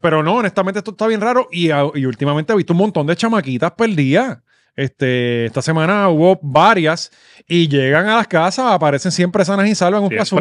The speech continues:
Speaker 1: casual.
Speaker 2: siempre.
Speaker 1: Y
Speaker 2: De lo
Speaker 1: entonces
Speaker 2: mojado y nada, me perdí.
Speaker 1: Sopanda dobla.
Speaker 2: Casa de una amiga.
Speaker 1: Sí, y coja.
Speaker 2: Ujú, ujú.
Speaker 1: Pero llegan, que es lo
Speaker 2: Ujú,
Speaker 1: importante.
Speaker 2: ujú, ujú.
Speaker 1: Eh, pero está, está cabrón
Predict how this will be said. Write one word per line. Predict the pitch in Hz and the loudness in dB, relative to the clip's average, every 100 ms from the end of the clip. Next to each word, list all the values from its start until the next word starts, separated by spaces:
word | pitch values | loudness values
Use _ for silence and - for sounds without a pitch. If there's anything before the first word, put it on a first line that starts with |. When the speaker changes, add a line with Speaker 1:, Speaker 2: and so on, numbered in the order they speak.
| 117 | -2
Speaker 1:
casual. | - | -6
Speaker 2:
siempre. | - 110 107 113 - _ _ - | -8 -8 -6 -8 -10 _ _ -10
Speaker 1:
Y | 131 135 | -4 -4
Speaker 2:
De | 131 | -2
lo | 135 143 | 0 0
Speaker 1:
entonces | 113 | -2
Speaker 2:
mojado | 131 214 233 226 220 196 _ _ | -2 -2 -2 -4 -6 -10 _ _
y | 117 117 113 110 113 | -6 -4 -4 -4 -4
nada, | 113 143 147 120 | -4 -2 -2 -4
me | 120 | -6
perdí. | 113 117 147 143 | -6 -4 -6 -8
Speaker 1:
Sopanda | - - 139 156 180 | -8 -2 2 2 4
dobla. | 185 165 147 117 - | 4 4 2 -2 -2
Speaker 2:
Casa | 151 185 | -2 -2
de | 180 | -4
una | 175 | -4
amiga. | 143 127 120 107 95 | -4 -4 -2 -4 -6
Speaker 1:
Sí, | - 135 131 113 _ | -4 -2 -2 -4 _
y | 135 139 135 | -6 -4 -2
coja. | 156 175 143 113 - | 2 2 2 -4 -10
Speaker 2:
Ujú, | 127 | -10
ujú. | 135 175 208 165 147 160 220 262 220 _ _ _ - | -6 -6 -4 -2 0 0 0 -4 -10 _ _ _ -6
Speaker 1:
Pero | 139 135 | -2 0
llegan, | 135 160 139 120 | 2 2 0 -4
que | 135 | -2
es | |
lo | 139 | -2
Speaker 2:
Ujú, | 147 | 0
Speaker 1:
importante. | 147 131 123 139 | -2 -2 -4 -4
Speaker 2:
ujú, | 120 117 135 | -6 -8 -10
ujú. | 107 | -8
Speaker 1:
Eh, | 147 139 135 131 127 123 117 _ - 117 | -4 -2 -2 -2 -2 -4 -8 _ -20 -6
pero | 151 131 | -4 -2
está, | 147 | -4
está | 135 147 | -2 0
cabrón | 151 165 165 156 | 2 2 0 -4